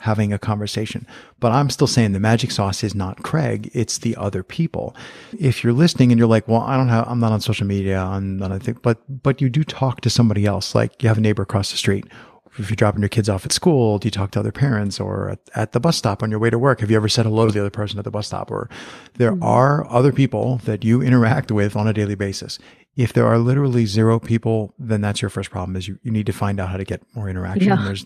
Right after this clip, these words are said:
Speaker 2: Yeah.
Speaker 1: Zoom, like, get on a Zoom call.
Speaker 2: Yeah.
Speaker 1: But if you can just have one good conversation with someone, even if you just do one a day or one a week, you're actually making progress, because my, my personal mission is to spread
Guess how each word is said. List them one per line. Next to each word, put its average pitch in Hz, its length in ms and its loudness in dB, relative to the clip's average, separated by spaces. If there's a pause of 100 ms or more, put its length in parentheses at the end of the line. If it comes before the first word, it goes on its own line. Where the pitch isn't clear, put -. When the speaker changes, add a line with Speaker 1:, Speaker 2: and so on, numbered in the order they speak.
(120)
Speaker 2:
Yeah. 113 80 -6
Speaker 1:
Zoom, 110 360 4
like, 110 320 0
get 185 80 4
on 196 80 6
a 165 40 2
Zoom 156 140 2
call. 104 180 -10 (540)
Speaker 2:
Yeah. 254 140 -4 (260)
Speaker 1:
But 120 320 4
if 131 220 -2
you 131 240 4
can 147 260 2
just 127 380 2
have 110 540 -2
one 120 580 0 (120)
good 127 280 4
conversation 117 720 0
with 107 200 -2
someone, 98 760 -2
even 120 160 -2
if 113 40 2
you 101 60 -2
just - 120 -8
do 104 60 2
one 92 200 0
a 90 40 -2
day 95 320 -2
or 87 120 -4
one 101 160 2
a 85 40 0
week, 131 400 2 (520)
you're 123 260 6 (160)
actually 123 280 4
making 107 340 2 (120)
progress, 110 340 -2
because - 400 -4
my, 104 160 0 (200)
my 104 120 -4
personal 101 380 -2
mission 92 280 -2
is 87 160 -2
to 90 180 -4 (100)
spread 107 360 2